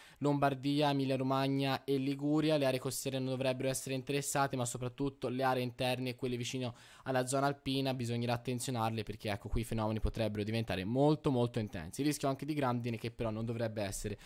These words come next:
di grandissima dimensione. Ecco, questa è tutta l'informazione, passando una breve parola per il centro-sud, invece qua l'allerta più che per la pioggia è per il caldo.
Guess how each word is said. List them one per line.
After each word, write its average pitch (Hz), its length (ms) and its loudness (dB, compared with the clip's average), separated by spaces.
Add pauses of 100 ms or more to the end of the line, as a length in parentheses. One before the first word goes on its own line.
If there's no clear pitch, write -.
(200)
di 135 80 0
grandissima 113 560 4
dimensione. 92 600 -4 (560)
Ecco, 160 320 4
questa 180 300 4
è - 20 2
tutta 160 220 0
l'informazione, 175 720 2
passando 131 560 2
una 131 240 2
breve 131 300 2
parola 127 480 4
per - 120 4
il 127 120 -6
centro-sud, 151 580 0
invece 131 300 0
qua 135 160 4
l'allerta 131 480 2
più 143 200 -2
che 139 160 -4
per 127 140 -4
la 135 120 0
pioggia 147 560 4
è 123 180 2
per 131 200 -4
il 135 140 -4
caldo. 143 500 4